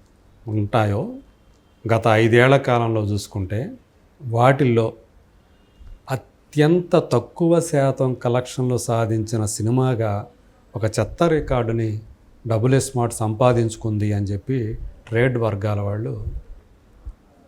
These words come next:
ఒక సోషల్ మీడియాలో దాని గురించినటువంటి క-, అవి, ఆ, వివరాలు పెడుతూ ఉన్నారు.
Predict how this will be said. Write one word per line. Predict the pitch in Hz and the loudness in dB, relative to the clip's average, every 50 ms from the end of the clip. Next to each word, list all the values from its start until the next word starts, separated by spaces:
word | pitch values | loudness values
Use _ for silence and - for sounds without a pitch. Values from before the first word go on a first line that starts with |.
| _ - | _ -16
ఒక | 131 104 - 135 - - | -16 -14 -14 -16 -16 -14
సోషల్ | - - 135 131 127 - 135 123 | -4 2 2 2 2 2 -2 0
మీడియాలో | 120 117 113 110 113 110 107 110 110 - - 147 147 _ _ _ _ _ _ _ _ _ _ _ 117 | 0 0 0 0 -2 -2 -2 -4 -6 -6 -14 -20 -20 _ _ _ _ _ _ _ _ _ _ _ -8
దాని | 107 101 107 107 107 | -4 -2 0 0 2
గురించినటువంటి | 107 110 113 110 110 120 113 104 107 101 98 | 2 0 0 -2 -2 -4 -2 -2 -4 -4 -6
క-, | - - 131 - 127 | -8 -10 -10 -8 -8
అవి, | 127 113 110 104 104 110 117 - _ _ _ _ _ _ _ _ _ _ _ _ _ _ _ | -8 -8 -6 -8 -8 -10 -12 -16 _ _ _ _ _ _ _ _ _ _ _ _ _ _ _
ఆ, | 131 117 113 110 120 - - | -14 -12 -12 -12 -14 -14 -8
వివరాలు | 135 127 131 127 151 156 147 139 | -2 0 4 6 8 8 6 6
పెడుతూ | - 117 104 101 - 117 | 4 2 0 2 -2 -2
ఉన్నారు. | 107 104 101 98 101 95 - | -2 -2 -2 -4 -6 -8 -10